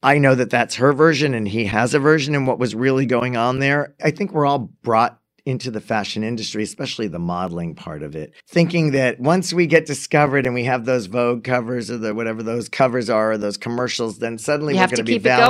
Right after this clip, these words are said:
Speaker 1: validated.
Speaker 2: No, no, you gotta keep it going.
Speaker 1: And, and we're looking for that to save us from ourselves. And yet really, I think the moral of all these stories ends up being that you have to save yourself, and those that don't save themselves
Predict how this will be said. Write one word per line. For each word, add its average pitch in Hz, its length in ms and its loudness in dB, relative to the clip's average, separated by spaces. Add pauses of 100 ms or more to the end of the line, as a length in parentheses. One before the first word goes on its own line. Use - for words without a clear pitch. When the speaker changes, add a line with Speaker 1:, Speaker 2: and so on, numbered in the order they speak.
(140)
Speaker 1:
validated. 135 400 2
Speaker 2:
No, 190 200 -2
no, 175 100 -2
you 175 120 -2
gotta 165 180 0
keep 180 200 -4
it 170 100 -8
going. 143 360 -4 (180)
Speaker 1:
And, 170 460 4
and 165 160 2
we're 165 160 2
looking 190 380 0
for 175 120 0
that 151 260 0
to 143 100 -4
save 143 340 2
us 139 160 -2
from 131 220 -4
ourselves. 123 480 0
And 127 120 -4
yet 123 200 -2
really, 123 640 -2
I 110 120 -4
think 123 420 -8
the 113 140 -4
moral 131 380 4
of 120 100 0
all 123 240 4
these 131 220 -2
stories 113 360 -4
ends 107 240 -4
up 113 200 -6
being 123 320 -4
that 113 160 -6
you 101 100 -6
have 104 280 -8
to - 100 -12
save 107 320 -4
yourself, 104 400 -6
and 101 120 -4
those 107 260 -4
that 90 180 -12
don't 107 280 -6
save 95 300 -6
themselves 90 640 -8